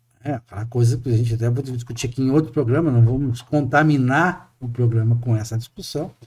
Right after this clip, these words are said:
mas esse fundo agonístico de que falava Freud, você vai citar até outro filósofo aí, é, de que nós, nós temos consciência da morte, sim, porque, é, é, por mais que a gente queira negar isso, por mais que a gente chegue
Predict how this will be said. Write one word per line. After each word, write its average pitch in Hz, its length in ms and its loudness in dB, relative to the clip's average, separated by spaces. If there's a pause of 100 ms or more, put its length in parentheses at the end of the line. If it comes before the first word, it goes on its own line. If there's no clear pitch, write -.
(560)
mas 175 480 4
esse 202 220 -2
fundo 170 340 0
agonístico 180 600 -2
de 120 120 -6
que - 100 -20
falava 117 340 0
Freud, 156 460 0
você 110 220 -8
vai 120 200 2
citar 123 300 -4
até 123 140 -4
outro 123 160 -6
filósofo 117 440 0
aí, 165 180 -4 (560)
é, 147 320 4
de 139 140 -8
que 180 120 -4
nós, 170 320 -2
nós 147 220 0
temos 196 300 0
consciência 147 400 0
da 131 100 -4
morte, 127 260 -4
sim, 151 520 -2
porque, 113 400 -4
é, 107 360 -4
é, 107 40 -10 (260)
por 156 140 2
mais 127 220 4
que 127 80 0
a 127 40 4
gente 120 140 0
queira 127 180 0
negar 135 540 2
isso, 151 180 2
por 123 100 -2
mais 120 120 2
que 123 80 -2
a 120 40 2
gente 120 120 0
chegue 120 240 -2